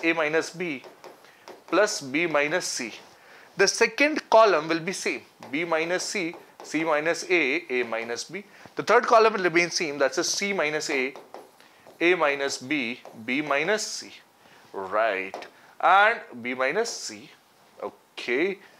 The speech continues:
And what else? This is what you have, right? This is what you have. That's the determinant that you have. What's the first column equal to? If you observe this, B minus B, C minus C, A minus A will get cancelled.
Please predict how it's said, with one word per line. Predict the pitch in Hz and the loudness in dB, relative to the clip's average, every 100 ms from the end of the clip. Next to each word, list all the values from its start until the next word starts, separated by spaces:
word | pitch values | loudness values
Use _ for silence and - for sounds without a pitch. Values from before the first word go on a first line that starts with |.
| - - - | -20 -14 -2
And | 120 127 127 | 2 2 2
what | 143 160 | 2 2
else? | 208 - - - - - 127 113 | 2 0 -4 -6 -12 -20 -8 -2
This | 190 - - | -2 -2 -4
is | 139 - | -4 -4
what | 107 104 | -8 -6
you | 95 | -4
have, | - - | -4 -2
right? | 185 208 - 107 | -2 -2 -4 -10
This | 101 | -6
is | 98 | -6
what | 92 | -6
you | 101 | 0
have. | 127 208 - - - - | 4 4 2 -18 -8 0
That's | 139 | 0
the | 135 | 2
determinant | 110 104 98 95 | 0 0 -2 -4
that | 92 - | -4 -6
you | 101 | -6
have. | 87 - - - - - _ - - - _ - - - - - - - - _ _ _ - | -6 -6 -16 -20 -20 -20 _ -20 -20 -20 _ -20 -20 -20 -20 -20 -20 -20 -20 _ _ _ 4
What's | 240 247 | 4 4
the | 262 | 4
first | 240 240 - | 6 4 2
column | - 170 220 185 | 2 4 4 4
equal | 127 127 113 | 0 0 0
to? | 113 | 0
If | 113 | 2
you | 139 | 4
observe | 139 147 196 151 | 4 4 2 2
this, | 131 - | -2 -4
B | 120 156 202 214 | -6 -2 0 0
minus | 175 131 151 139 | 0 0 0 -2
B, | 135 156 | -2 -6
C | - 180 175 | -4 -6 -4
minus | 151 131 143 139 | -2 0 0 -2
C, | - 156 - | -4 -6 0
A | 165 170 | 0 0
minus | 135 120 131 135 | -2 -4 -2 -4
A | |
will | 113 | -4
get | 107 110 | -6 -2
cancelled. | 120 117 131 147 | 0 0 -2 -8